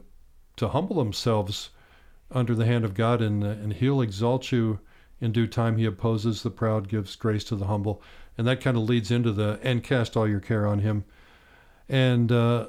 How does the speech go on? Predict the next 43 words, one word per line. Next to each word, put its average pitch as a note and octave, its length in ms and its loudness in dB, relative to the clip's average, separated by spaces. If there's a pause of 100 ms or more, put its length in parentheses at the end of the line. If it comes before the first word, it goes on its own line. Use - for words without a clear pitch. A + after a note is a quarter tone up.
(140)
that's G3 260 0
kind G#3+ 160 2
of C#3 60 2
a C#3 40 6
lesson B2 360 2
I A2 120 2
just G#2 240 -2
keep G2 180 0
learning. G2+ 360 0
I, G2 240 -2
uh, G2+ 220 0 (1400)
maybe G#2 260 -2
a G2 60 -4
slow G#2+ 300 -2
learner A2 380 -2
or A#2 60 2
something, A2+ 340 0
I A2+ 60 4
don't G#2+ 140 -2
know. A2 140 2
But, G2+ 260 -2
uh, B2 140 2
I C3 80 0
see E3 280 0
that C3 340 2
amplified A#2 640 0
in, G#2 140 -2
in A2+ 240 -2
many A2+ 200 2
ways G#2+ 300 0
in G#2+ 100 0
my G#2 120 2
life. G2+ 380 0 (1120)
And D#3+ 80 0
it's C#3+ 80 0
not D3+ 160 4
easy A#2 200 2
to G#2+ 60 2
humble G#2+ 260 0
yourself. B2 420 -2
That's - 400 -4 (1200)
usually B2 280 2
not A2+ 520 0